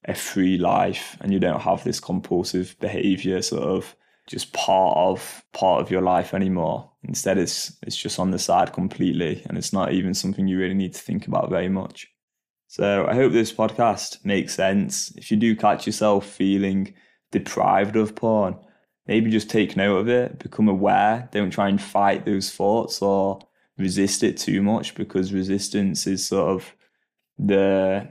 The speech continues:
the opposite of acceptance. And to really become free from porn, we want to accept, accept our thoughts, but just not give in to them and, you know, choose different actions, because our thoughts are always temporary.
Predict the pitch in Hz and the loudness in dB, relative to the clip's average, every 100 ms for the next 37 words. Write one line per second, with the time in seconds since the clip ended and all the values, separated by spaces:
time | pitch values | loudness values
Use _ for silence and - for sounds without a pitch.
0 | - 110 - - - 107 101 98 90 - | -4 -2 2 0 0 0 2 0 0 -4
1 | - 95 - - - - - - 101 - | -2 0 -2 -14 -4 -4 -2 2 2 2
2 | - 95 90 - - 92 92 90 - - | -4 -2 -2 -4 -6 -2 0 -2 -6 -16
3 | - - 101 95 92 95 95 98 98 - | -12 -2 0 2 0 0 2 4 2 0
4 | - 95 - 98 95 107 - _ _ _ | -2 -4 0 2 2 0 -8 _ _ _
5 | - 92 98 101 101 98 95 98 98 95 | -4 -2 0 2 2 2 0 0 0 0
6 | 92 - - 92 - - - _ _ _ | -2 -4 0 0 0 -10 -16 _ _ _
7 | - - 98 80 101 - 107 107 78 87 | -12 -2 0 2 0 2 2 2 0 -2
8 | 80 - 98 87 - - - 90 95 98 | -2 -2 0 0 -2 -12 -4 -2 2 0
9 | 98 98 95 95 113 - 98 95 - - | 0 0 -2 -4 -8 -6 -2 -2 -4 -8
10 | - 98 98 - 98 92 98 98 - 87 | -6 -4 -4 -4 -2 -2 -2 -6 -4 -4
11 | 92 - - 90 95 - - _ _ - | -2 -4 -6 -6 -6 -8 -12 _ _ -12
12 | - 92 90 92 95 90 - 90 92 95 | -4 0 0 0 0 0 2 2 2 2
13 | 98 95 98 95 - 95 98 | 0 -2 -2 -2 -2 -4 -4